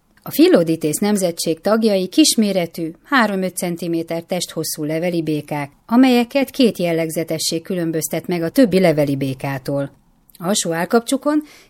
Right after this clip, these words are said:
kettő-négy nagyméretű fog ül, életük teljes mértékben a broméliákhoz kötődik. A növény levelei között összegyűlt vízbe helyezik a petéiket,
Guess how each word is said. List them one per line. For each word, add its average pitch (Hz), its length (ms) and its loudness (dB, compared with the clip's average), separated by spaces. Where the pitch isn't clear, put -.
kettő-négy 254 840 2
nagyméretű 175 640 -4
fog 220 320 -2
ül, 202 260 -2
életük 269 420 0
teljes 160 340 -4
mértékben 185 520 -8
a 170 60 -6
broméliákhoz 175 800 -4
kötődik. 139 580 -10
A 165 60 -12
növény 185 420 2
levelei 196 500 0
között 190 360 -6
összegyűlt 151 480 -4
vízbe 185 380 0
helyezik 156 460 -2
a - 40 -8
petéiket, 165 720 -2